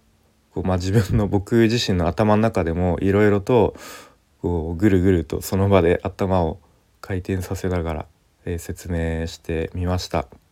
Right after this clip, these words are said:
うん。なんか皆さんなら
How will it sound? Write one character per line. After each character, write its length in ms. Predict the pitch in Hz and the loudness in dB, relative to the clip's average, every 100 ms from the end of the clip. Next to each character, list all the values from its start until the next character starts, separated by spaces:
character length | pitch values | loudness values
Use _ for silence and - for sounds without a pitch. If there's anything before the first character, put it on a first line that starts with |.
| - | -8
う 40 | 90 | -4
ん。 300 | 90 78 - _ _ _ _ _ _ _ - _ - - | -2 -4 -8 _ _ _ _ _ _ _ -20 _ -14 -6
な 100 | 95 | -4
ん 20 | |
か 100 | 82 | 0
皆 260 | 90 104 | 2 2
さ 160 | 107 98 | 2 0
ん 80 | 87 | 0
な 80 | |
ら 140 | 78 | -2